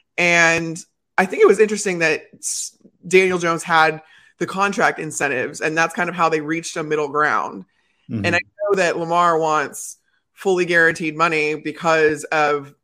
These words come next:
Speaker 1: what was presented to the league by the Cleveland Browns and the Deshaun Watson contract, but no team wants to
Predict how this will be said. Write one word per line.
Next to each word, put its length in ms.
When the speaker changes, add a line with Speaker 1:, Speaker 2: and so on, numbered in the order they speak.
Speaker 1:
what 240
was 140
presented 680
to 140
the 80
league 360
by 320
the 240
Cleveland 400
Browns 300
and 100
the 40
Deshaun 320
Watson 340
contract, 580
but 180
no 320
team 300
wants 420
to 540